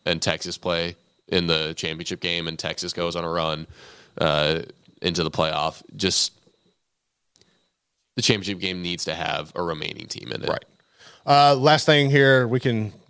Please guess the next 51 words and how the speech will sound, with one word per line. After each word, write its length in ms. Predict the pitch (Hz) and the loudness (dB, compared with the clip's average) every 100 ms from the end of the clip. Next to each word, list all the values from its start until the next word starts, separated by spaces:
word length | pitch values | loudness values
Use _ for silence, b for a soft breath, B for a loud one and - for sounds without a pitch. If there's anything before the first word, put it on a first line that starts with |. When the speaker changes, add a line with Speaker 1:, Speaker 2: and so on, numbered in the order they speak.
| _ 117 | _ -6
Speaker 2:
we 80 | |
can 120 | 117 120 | 0 2
end 160 | 120 | 4
the 60 | 107 | 4
show 240 | - 110 | 4 6
with 140 | 107 95 | 4 4
this. 300 | 110 101 107 - - | 2 2 -2 -10 -4
The 140 | 104 135 | -2 2
A 120 | 139 | 2
P 180 | 156 143 | 2 4
Top 240 | 143 127 | 4 4
Twenty-five 500 | 147 135 - 123 120 | 2 2 4 4 4
poll 180 | 131 123 | 2 2
did 260 | 107 127 - | 2 0 2
come 200 | 131 113 | 0 4
out. 320 | 117 117 - b b 117 | 2 0 -12 b b 2
Uh, 200 | 110 110 | 2 4
right 180 | 123 110 | 2 4
now, 360 | 120 120 107 - | 4 4 2 2
uh, 240 | 117 110 | 4 4
your 120 | 113 | 0
top 260 | - 143 120 | 2 2 2
four 240 | 123 123 | 4 6
are 140 | 107 101 | 6 4
Georgia, 640 | - 127 131 135 127 123 127 | 2 4 4 6 6 6 4
Michigan, 640 | 127 - 110 120 117 104 b b - | 0 0 0 0 0 -2 b b 0
Texas, 480 | 139 127 135 120 | 0 2 0 -2
and 140 | 120 101 | -2 0
Florida 260 | 131 117 | 4 4
State. 440 | 107 - 117 113 - | 2 2 2 2 0
I, 240 | 110 110 107 - | 0 2 2 0
it, 300 | 117 113 _ | -4 -4 _
with 300 | 120 113 - - | -2 -2 -2 -6
U 160 | 127 123 | 4 4
S 120 | - | 4
C 120 | 123 | 2
on 100 | 110 | 4
the 100 | 104 | 4
outside 400 | 104 104 113 104 | 2 4 2 2
looking 260 | 110 110 113 | -2 -2 0
in, 260 | 113 110 b b b b _ - | 0 0 b b b b _ -2
I 100 | 113 | 0
really 340 | 113 123 117 | 4 4 4
can't 400 | 104 - - 120 - | 0 -6 0 0 2
question 420 | 117 110 120 110 | 2 2 -2 -2
any 200 | 110 127 | 0 2
of 80 | 127 | 4
that. 260 | 135 131 - | 4 4 2
I, 300 | 107 101 107 | 2 2 2
I 120 | 107 110 | 0 -2
still 580 | - 135 123 117 113 | -2 2 4 4 0